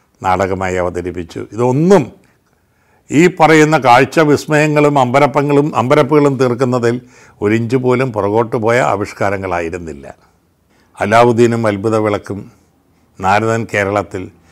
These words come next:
അങ്ങനെ പോകുന്നു അദ്ദേഹം അവതരിപ്പിച്ച് വിജയം നേടിയ രംഗാവിഷ്കാരങ്ങളുടെ നിര.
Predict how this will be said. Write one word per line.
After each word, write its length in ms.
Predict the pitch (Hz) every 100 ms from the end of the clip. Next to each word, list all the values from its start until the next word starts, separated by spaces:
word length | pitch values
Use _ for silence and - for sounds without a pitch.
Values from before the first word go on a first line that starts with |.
| _ -
അങ്ങനെ 220 | 117 156
പോകുന്നു 320 | 151 147 156 135
അദ്ദേഹം 280 | 117 113
അവതരിപ്പിച്ച് 540 | 117 104 113 117 113 110
വിജയം 360 | 101 98 117
നേടിയ 300 | 117 110 107 104 - _ _ _ 85
രംഗാവിഷ്കാരങ്ങളുടെ 1040 | 98 101 117 101 - 101 98 98 90 92
നിര. 260 | 90 78